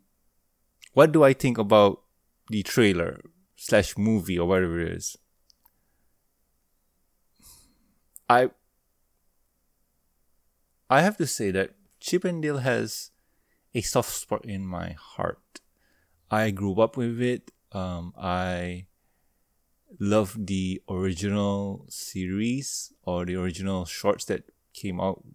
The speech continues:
way back when the days, and Chip and Dale.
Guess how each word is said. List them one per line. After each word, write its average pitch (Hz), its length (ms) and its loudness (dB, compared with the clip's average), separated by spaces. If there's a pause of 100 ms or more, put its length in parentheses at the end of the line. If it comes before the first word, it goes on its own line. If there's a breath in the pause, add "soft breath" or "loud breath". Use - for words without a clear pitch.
way 156 220 -4
back 98 320 -10
when 98 180 -2
the 87 60 -8
days, 87 500 -6 (380)
and 98 140 -8
Chip - 180 -12
and 85 160 -8
Dale. 123 400 2